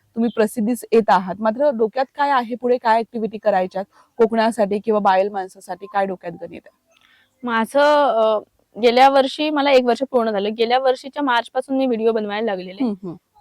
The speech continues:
Speaker 2: तर ह्या मार्चमध्ये एक वर्ष झालं. तर मी ठरवलेलं असं की जानेवारीपासून, दोन हजार चोवीसच्या जानेवारीपासून की मी,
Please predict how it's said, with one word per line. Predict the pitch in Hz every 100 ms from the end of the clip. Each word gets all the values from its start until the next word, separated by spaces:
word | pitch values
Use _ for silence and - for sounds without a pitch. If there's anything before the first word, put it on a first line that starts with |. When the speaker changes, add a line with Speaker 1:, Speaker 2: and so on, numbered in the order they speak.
| -
Speaker 2:
तर | 233 226
ह्या | 240 240
मार्चमध्ये | 254 240 233 262 285
एक | 269
वर्ष | 247 247
झालं. | 208 196
तर | 226
मी | 254 285
ठरवलेलं | 247 254 262 240
असं | 208 208
की | - 214 208 202
जानेवारीपासून, | 220 214 220 226 240 196 - - _ 220
दोन | 202 208
हजार | 214
चोवीसच्या | 220 220 202 277 - 277
जानेवारीपासून | 233 214 202 208 190 - 262 320 320
की | 320
मी, | 302 330